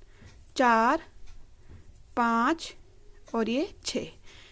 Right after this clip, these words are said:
ठीक है। धागा आगे किया और उसके फा-, बाद जो सीधा फंदा बनाया हमने वो केबल वाले के लिए हमने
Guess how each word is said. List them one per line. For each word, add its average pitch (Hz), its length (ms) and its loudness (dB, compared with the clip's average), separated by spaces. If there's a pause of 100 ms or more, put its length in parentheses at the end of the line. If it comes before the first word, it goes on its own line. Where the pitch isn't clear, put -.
(200)
ठीक 269 180 2
है। 381 140 4 (440)
धागा 254 300 10
आगे 269 380 12
किया 294 360 8
और 277 200 8
उसके 285 240 2
फा-, 277 280 6
बाद 254 340 6
जो 277 320 6
सीधा 269 320 6
फंदा 269 280 6
बनाया 233 380 6
हमने 254 320 4
वो 285 180 4
केबल 254 380 4
वाले 233 260 6
के 254 220 2
लिए 233 260 4
हमने 269 380 4